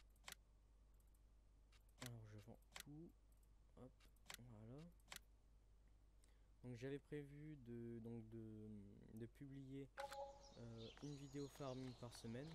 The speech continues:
et une vidéo E T S deux par semaine. Puis, euh,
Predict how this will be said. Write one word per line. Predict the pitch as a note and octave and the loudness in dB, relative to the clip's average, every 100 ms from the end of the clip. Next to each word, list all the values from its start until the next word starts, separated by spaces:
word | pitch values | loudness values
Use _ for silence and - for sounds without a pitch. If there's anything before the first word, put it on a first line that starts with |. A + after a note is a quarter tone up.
| D#3 - | -2 0
et | A#2+ - | 0 2
une | C3+ C#3 | 2 2
vidéo | B2+ C3 B2 B2+ C3 C3+ B2+ | 2 2 6 6 8 6 4
E | A#2+ - | 2 4
T | |
S | A#2 A2 | 2 6
deux | B2+ C#3+ - | 4 4 2
par | B2+ - | 0 0
semaine. | A#2 G#2+ G2 F#2+ - - - - - - - - - - - - - | 2 2 2 -2 -8 -8 -8 -6 -8 -8 -10 -10 -10 -10 -10 -10 -6
Puis, | C3 C3+ C3+ | 0 6 10
euh, | A#2+ A2+ A2+ A2 A2 | 12 10 10 8 4